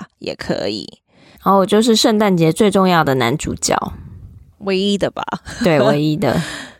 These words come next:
Speaker 1: <laughs> 然后他的交通工具呢，就是要靠这群麋鹿驯鹿，那就是 reindeer。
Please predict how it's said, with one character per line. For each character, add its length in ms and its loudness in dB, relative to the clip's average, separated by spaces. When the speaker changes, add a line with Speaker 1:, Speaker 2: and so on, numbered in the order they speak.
Speaker 1:
<laughs> 520 -20
然 160 0
后 100 0
他 120 2
的 200 2
交 380 2
通 300 0
工 260 0
具 240 0
呢， 160 0
就 140 0
是 100 -2
要 140 2
靠 280 0
这 160 -2
群 240 -4
麋 460 -6
鹿 260 2
驯 380 -2
鹿， 300 2
那 100 0
就 140 0
是 100 0
reindeer。 1000 -2